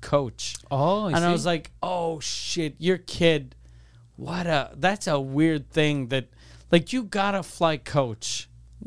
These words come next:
Speaker 1: for your first at least thirty years."
Speaker 2: Yeah.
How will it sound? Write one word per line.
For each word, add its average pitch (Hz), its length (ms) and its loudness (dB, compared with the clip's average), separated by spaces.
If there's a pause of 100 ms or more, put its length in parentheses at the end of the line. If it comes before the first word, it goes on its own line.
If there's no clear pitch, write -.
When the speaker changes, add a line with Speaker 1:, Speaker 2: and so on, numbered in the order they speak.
(1160)
Speaker 1:
for - 240 0
your 156 220 0
first - 560 -4
at 151 120 0
least 170 340 -4
thirty 120 300 -2
years." 95 400 -6
Speaker 2:
Yeah. 156 220 4